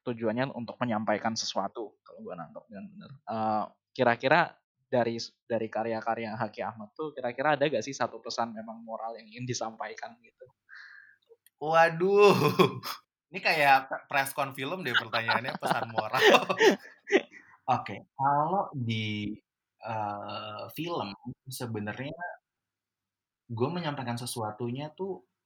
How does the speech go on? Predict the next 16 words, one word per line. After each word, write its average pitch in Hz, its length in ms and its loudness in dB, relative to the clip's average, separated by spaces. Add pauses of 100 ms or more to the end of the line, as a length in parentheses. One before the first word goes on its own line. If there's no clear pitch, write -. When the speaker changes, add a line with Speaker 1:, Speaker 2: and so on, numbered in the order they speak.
Speaker 2:
eh, 101 640 -6 (480)
berkaitan 101 640 -4
sama, 98 640 -10 (400)
gue 123 100 0
tuh 202 140 -6
sangat, 139 320 -4 (400)
sangat 120 560 -4
punya 120 320 -4
kegelisahan 107 960 -6 (640)
mengenai 110 720 -4 (560)
masalah 117 480 -2
keluarga 107 800 -2
sama 113 640 -8
masalah 120 400 -4
penerimaan 104 560 -6
diri. 98 380 -10